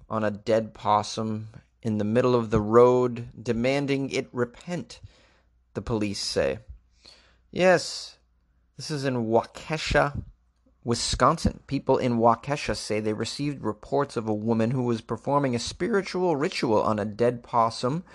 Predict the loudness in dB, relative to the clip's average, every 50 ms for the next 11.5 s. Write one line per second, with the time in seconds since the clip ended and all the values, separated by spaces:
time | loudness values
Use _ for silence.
0 | -20 -20 -20 -20 -20 -8 -4 0 2 2 2 4 4 4 4 6 6 4 4 2
1 | -4 -4 -6 -4 -2 -2 -2 -2 -4 -6 -16 _ _ _ _ _ _ _ _ _
2 | _ _ _ _ _ _ _ -12 -12 -6 0 2 2 2 2 -2 -2 -4 -4 -4
3 | -2 -2 -2 -2 -2 0 2 4 4 6 4 2 0 -4 -10 -18 -20 -20 -20 -20
4 | -20 -20 -20 -10 _ 0 2 2 2 -2 -6 -6 -6 -6 -4 -6 -6 -6 -4 -2
5 | -2 -2 -2 -6 -6 -6 -6 -4 -4 -6 -6 -6 -8 -4 -2 -2 -2 -2 -2 -6
6 | -6 -6 -6 -10 -4 -2 0 0 2 4 6 6 6 6 6 6 6 6 4 2
7 | -2 -2 -2 0 0 0 0 2 4 4 4 4 2 2 2 4 4 4 2 0
8 | -2 -6 -6 -2 -2 -2 -2 -2 -4 -2 -2 -4 -4 -4 -6 -4 -4 -2 -2 -2
9 | -2 0 4 6 6 6 6 2 0 2 2 2 0 2 2 0 0 0 0 -4
10 | -6 -2 -2 -2 -2 -2 -4 -6 -8 -8 -4 -4 -4 -4 -4 -6 -8 -6 -6 -8
11 | -6 -4 -2 0 0 0 0 -2 -4 -2